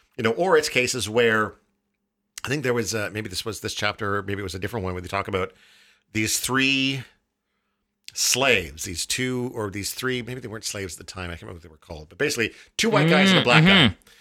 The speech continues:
Speaker 1: uh, and they
Speaker 2: Yeah.
Speaker 1: escaped from where they were working, and they got caught, and they went to trial, and the white guys got whatever their sentence was, but the black guy was sentenced to l-, servitude for life to the guy. And so
Speaker 2: Yeah.
Speaker 1: his sentence was different because he was seen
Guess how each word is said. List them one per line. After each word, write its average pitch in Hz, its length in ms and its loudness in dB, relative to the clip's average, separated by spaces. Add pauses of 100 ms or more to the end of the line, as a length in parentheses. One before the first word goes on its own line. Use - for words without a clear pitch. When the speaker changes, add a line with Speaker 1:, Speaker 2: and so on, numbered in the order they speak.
(280)
Speaker 1:
uh, 120 160 2
and 117 140 0
they 151 140 6
Speaker 2:
Yeah. 120 180 10
Speaker 1:
escaped 131 200 2
from 120 120 -4
where 120 120 2
they 120 100 4
were 120 140 4
working, 104 380 0
and 101 80 0
they 104 60 2
got 147 260 2
caught, 113 340 2
and 110 100 -12
they 110 60 -4
went 123 180 -2
to - 60 -8
trial, 104 500 2 (680)
and 110 80 -6
the 113 60 2
white 143 160 4
guys 127 220 4
got 117 180 2
whatever 107 260 0
their 101 120 -2
sentence 101 360 -4
was, 101 240 -2
but 90 140 -10
the 98 60 -14
black 143 260 0
guy 131 160 2
was 120 160 0
sentenced 113 360 -2
to 107 540 -4 (320)
l-, 127 160 -10
servitude 165 600 2
for 120 240 2
life 101 440 0
to 107 120 -4
the 90 80 -4
guy. 82 320 -6
And 87 80 -4
so 110 80 6
Speaker 2:
Yeah. 101 440 10
Speaker 1:
his 233 220 2
sentence 180 260 2
was 127 140 -4
different 101 400 0
because 113 320 0
he 120 100 -4
was 113 160 0
seen 120 380 0